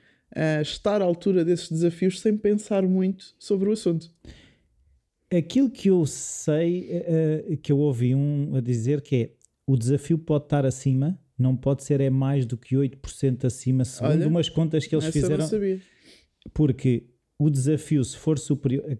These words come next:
Speaker 2: porque a partir de oito por cento, segundo eles, começas a entrar num estado de desconforto,
Speaker 1: Ok.
Speaker 2: o que te faz
Speaker 1: Vamos lá.
Speaker 2: sair do estado de flow. Por isso, quando as pessoas dizem para entrar num estado de flow, o desafio tem que ser uma coisa,
Speaker 1: Uhum.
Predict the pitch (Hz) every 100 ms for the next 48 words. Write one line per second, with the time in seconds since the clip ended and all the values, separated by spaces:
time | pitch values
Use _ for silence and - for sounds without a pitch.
0 | - 131 107 - 120 139 131 170 151 151
1 | - - 143 143 135 151 151 - - 123
2 | 135 123 135 139 - 135 139 - 123 131
3 | 127 131 135 131 131 135 123 - - 131
4 | 135 - 127 131 - 156 156 151 127 -
5 | 147 120 - 143 139 151 147 143 139 135
6 | - 135 131 - 131 110 - - - 143
7 | 139 170 170 170 180 151 143 120 117 139
8 | 139 151 156 151 - 151 143 - 143 131
9 | 107 131 - 139 135 131 139 143 139 -
10 | 143 143 113 123 110 147 139